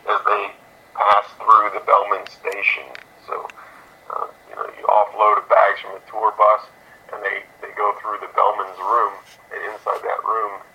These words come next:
is a, is an X-ray machine, uh, that no one knows is really there, but, and you're required to use the Bell service for bags over a certain size.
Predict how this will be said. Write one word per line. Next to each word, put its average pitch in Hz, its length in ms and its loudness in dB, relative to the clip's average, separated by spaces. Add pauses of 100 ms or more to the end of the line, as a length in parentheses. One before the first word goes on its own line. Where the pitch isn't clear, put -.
(120)
is 92 240 -12
a, - 100 -4 (540)
is - 60 -20
an 101 120 -14
X-ray 95 420 -12
machine, - 360 -18 (800)
uh, - 160 -6 (240)
that - 160 -14 (100)
no - 140 2
one - 160 -10
knows - 320 -6
is - 80 -20
really 101 300 -8
there, - 260 2
but, - 200 -14
and 98 160 -6 (280)
you're 95 180 -10 (220)
required 90 480 -2
to - 240 -18
use 95 100 -12 (100)
the 95 120 -20
Bell 95 240 -4
service 90 340 -14 (460)
for - 260 -10 (560)
bags 92 320 0
over 92 280 -2
a - 100 -14
certain 95 320 -4
size. 107 280 2